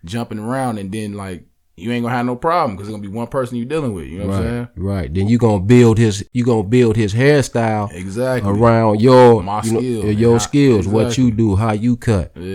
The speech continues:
Speaker 2: You know what I'm saying? Yeah, that's real. That's
Speaker 1: Yeah.
Speaker 2: real talk.
Speaker 1: Yeah. So it's like another, like, with the consistency, like, even with the waves too, 'cause, like, a lot of these dudes, they won't, you know, they'll get mad at you 'cause they ain't being consistent with the waves the right way.
Speaker 2: Right.
Speaker 1: You know what I mean? And then, then when you go over it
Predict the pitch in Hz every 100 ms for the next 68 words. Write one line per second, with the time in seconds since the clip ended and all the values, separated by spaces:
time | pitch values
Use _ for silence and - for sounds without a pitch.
0 | 95 82 95 92 90 - 98 90 104 90
1 | 92 98 110 113 87 85 - 87 95 87
2 | 92 92 90 - 104 78 - _ _ -
3 | 82 85 78 69 - 76 87 87 80 85
4 | 92 82 80 80 78 73 78 101 95 87
5 | - 80 80 92 92 92 90 90 107 110
6 | 101 - 143 139 87 73 76 76 78 73
7 | - _ _ - 87 92 92 87 85 95
8 | 90 90 90 90 87 - _ _ _ 78
9 | 80 80 95 87 85 95 92 87 95 107
10 | 90 92 110 101 92 87 98 92 87 -
11 | 101 - 98 104 107 117 139 135 117 101
12 | 98 95 90 87 65 87 95 90 78 95
13 | 98 104 98 98 104 95 98 98 107 143
14 | 120 104 143 143 110 107 120